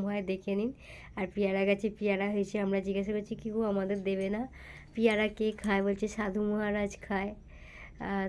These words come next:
তো পেয়ারারও ভিডিও করে নিলাম, কি বড় বড় পেয়ারা হয়ে রয়েছে।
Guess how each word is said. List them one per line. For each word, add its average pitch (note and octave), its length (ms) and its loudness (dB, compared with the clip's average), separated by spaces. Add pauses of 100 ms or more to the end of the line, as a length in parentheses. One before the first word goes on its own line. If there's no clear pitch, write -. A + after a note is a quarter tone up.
তো G3+ 180 4
পেয়ারারও G3 640 4
ভিডিও G3+ 380 4
করে G3+ 240 0
নিলাম, G3 300 2 (1200)
কি - 160 -8
বড় G3+ 260 6
বড় G3+ 220 6
পেয়ারা G3+ 420 2
হয়ে G3+ 220 2
রয়েছে। F#3+ 440 0